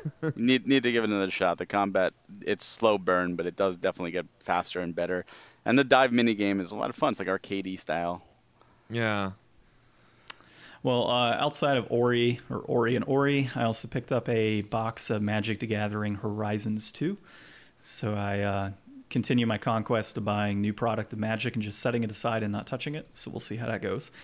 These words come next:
Speaker 3: Uh, and then I'm still playing Blind, or, uh, not Blind,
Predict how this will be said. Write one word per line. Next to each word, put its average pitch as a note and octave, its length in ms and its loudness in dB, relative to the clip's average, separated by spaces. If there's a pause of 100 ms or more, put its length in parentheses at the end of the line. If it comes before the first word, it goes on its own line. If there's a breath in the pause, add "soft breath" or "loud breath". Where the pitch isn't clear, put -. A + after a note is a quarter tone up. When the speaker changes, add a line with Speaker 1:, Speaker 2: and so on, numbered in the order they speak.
(400 loud breath)
Speaker 3:
Uh, A#2 320 2
and A#2+ 120 2
then B2 80 2
I'm B2 160 2
still B2 200 0
playing G#2+ 300 0
Blind, F#2 340 -2
or, A2 140 0
uh, G2+ 160 -2 (140)
not G#2 120 -4
Blind, G2 380 -6